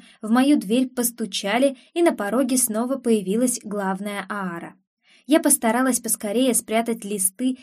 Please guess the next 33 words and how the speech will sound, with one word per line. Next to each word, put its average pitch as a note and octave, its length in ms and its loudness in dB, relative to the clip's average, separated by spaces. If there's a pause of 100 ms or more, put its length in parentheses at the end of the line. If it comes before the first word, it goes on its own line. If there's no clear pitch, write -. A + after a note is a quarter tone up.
исписанные A#3+ 760 0
бесполезными A3+ 760 -2
кляксами, A#3 720 -2 (260)
сделала A#3+ 500 6
вид, B3+ 340 -2
что A#3 280 0
ничего A#3 460 -2
особенного A#3 560 0
не G#3 140 -8
произошло, G3 680 -4 (240)
и D#4 120 2
у C#4+ 60 4
меня A3+ 300 4
всё A3 200 -2
в F#3+ 80 -12
порядке. F#3 600 -10 (560)
Валира D#4+ 400 8
улыбнулась B3 680 2
и C4+ 60 0
проговорила: G3 720 -2 (480)
«Я C#4 320 4
обо C#4+ 260 4
всём F4 260 0
договорилась. A#3 720 2 (280)
Не D#4 160 4
поверишь, E4 540 6
но B3 240 2
стоило D4+ 400 6
мне B3+ 160 4
лишь B3 200 6
только C4+ 320 4
заикнуться B3 760 4
секретарю A#3 760 2